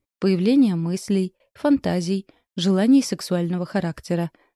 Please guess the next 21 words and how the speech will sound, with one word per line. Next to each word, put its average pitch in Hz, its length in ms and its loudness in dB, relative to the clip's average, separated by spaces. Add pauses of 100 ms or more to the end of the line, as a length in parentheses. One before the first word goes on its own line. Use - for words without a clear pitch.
Затем 180 400 -2
подключаются 180 640 -4
физиологические 175 1000 -4
механизмы, 175 640 -4 (300)
повышается 180 520 -2
чувствительность - 760 -6
эрогенных 170 500 -2
зон, 175 360 -2 (300)
усиливается 269 560 0
кровоток 180 480 -4
в 185 60 -4
области 185 380 -4
малого 170 360 -2
таза. 170 460 -6 (500)
У 202 120 -4
женщин 202 480 -2
при 185 220 0
возбуждении 170 760 -2
происходит 180 800 -4
увеличение 175 760 -2
клитора 233 520 -2